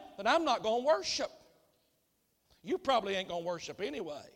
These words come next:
Somebody told me this the other day, and I'm still trying to figure it out. "We're not coming back to church till it's normal." Well, dear Lord, the whole world's abnormal right now. That's fine. I'm gonna keep coming myself.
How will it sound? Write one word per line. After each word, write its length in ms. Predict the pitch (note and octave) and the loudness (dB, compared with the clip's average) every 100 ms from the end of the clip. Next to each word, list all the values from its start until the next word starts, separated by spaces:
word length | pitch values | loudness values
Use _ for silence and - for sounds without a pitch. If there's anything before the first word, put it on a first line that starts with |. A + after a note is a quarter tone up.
| _ _ _ _ _ _ _ _ _ _ _ _ - | _ _ _ _ _ _ _ _ _ _ _ _ -6
Somebody 340 | C4 C4+ B3 | -2 2 2
told 200 | - B3+ | 2 -2
me 80 | A3+ | 0
this 200 | A3+ A#3 | -4 -4
the 120 | A3 | -4
other 120 | G#3+ F#3+ | -4 -2
day, 120 | A3+ | -2
and 80 | G#3+ | -2
I'm 120 | G#3+ | -4
still 240 | - C#4 | -6 -8
trying 260 | - A3+ G3+ | -4 -4 -4
to 60 | |
figure 280 | F3+ G#3 F#3 | -4 -4 -2
it 40 | G3+ | -2
out. 300 | G#3+ F3 - - _ - | -2 -2 -10 -20 _ -4
"We're 160 | C4 | 2
not 280 | F4 E4+ E4+ | 6 6 6
coming 260 | D4 C#4+ B3 | 0 -2 2
back 220 | C#4+ - | 0 0
to 60 | G#3 | -6
church 440 | - C#4 A#3+ - | 0 0 0 -4
till 200 | C4+ B3+ | -6 -4
it's 160 | F#3+ G#3 | -6 -4
normal." 560 | B3+ C#4 G#3 C#3+ G#2+ - _ _ _ _ _ _ _ _ - | 0 0 -2 -8 -16 -20 _ _ _ _ _ _ _ _ -2
Well, 120 | A#3+ | 0
dear 220 | C#4 D4 | 2 2
Lord, 460 | D4 D#4+ C4+ D#3 - | 4 4 4 0 -2
the 80 | F#3 | 2
whole 260 | B3+ C4+ | 6 6
world's 440 | B3 D4+ D#4+ G#3+ E3 | 6 4 2 0 2
abnormal 560 | F#3 F3+ G3 F3+ D#3+ | 0 0 0 0 0
right 240 | D#3 D#3+ D3+ | 0 0 0
now. 360 | E3+ D3 B2 - - - - _ _ _ _ _ _ _ _ _ _ _ | -4 -6 -10 -18 -20 -20 -20 _ _ _ _ _ _ _ _ _ _ _
That's 180 | - C#4 | -8 -4
fine. 380 | D4 B3+ B3+ C#4 | 0 2 2 0
I'm 140 | A#3+ | 0
gonna 140 | F4 D#4 | 0 -2
keep 240 | B3+ A#3 | -4 -2
coming 260 | C4 C4 F#3 | -2 -2 -4
myself. 540 | - A3 F#3+ C#3 A#2+ | -8 -4 -4 -4 -12